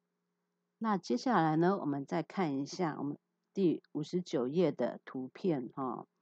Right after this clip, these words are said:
好，那这，这张图片呢，就是学习外国语言能让我们能够跟，啊，外国人沟通。那如果说去国外旅游呢，英文也是最基本的，呃，国外的，呃，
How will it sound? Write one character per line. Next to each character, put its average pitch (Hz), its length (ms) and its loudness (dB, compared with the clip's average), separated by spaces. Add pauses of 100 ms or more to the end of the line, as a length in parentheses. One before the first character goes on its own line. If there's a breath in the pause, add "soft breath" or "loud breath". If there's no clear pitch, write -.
(340 loud breath)
好， 180 420 4 (240 loud breath)
那 262 220 6
这， 240 320 6 (180)
这 226 160 4
张 220 220 4
图 170 220 2
片 190 280 4
呢， 165 240 4
就 190 160 0
是 170 240 2
学 208 240 2
习 214 220 2
外 233 180 6
国 185 220 4
语 165 160 2
言 147 260 2
能 156 240 2
让 208 180 2
我 151 120 4
们 135 200 0
能 139 140 -2
够 151 220 -2 (280 loud breath)
跟， 165 300 2 (180)
啊， 131 260 -4
外 180 220 2
国 139 160 0
人 139 240 -2
沟 147 220 -2
通。 143 320 -6 (280 soft breath)
那 160 120 2
如 156 160 0
果 165 180 0
说 165 220 0
去 170 320 0
国 143 180 -4
外 180 160 2
旅 143 220 -4
游 131 220 -2
呢， 147 200 -2 (260 soft breath)
英 214 260 6
文 147 340 4
也 143 100 -4
是 165 200 -4
最 175 180 0
基 190 340 -6
本 165 200 2
的， 123 200 -2 (300)
呃， 131 320 -2
国 139 160 -2
外 170 220 2
的， - 240 -6 (400 soft breath)
呃， 117 100 -12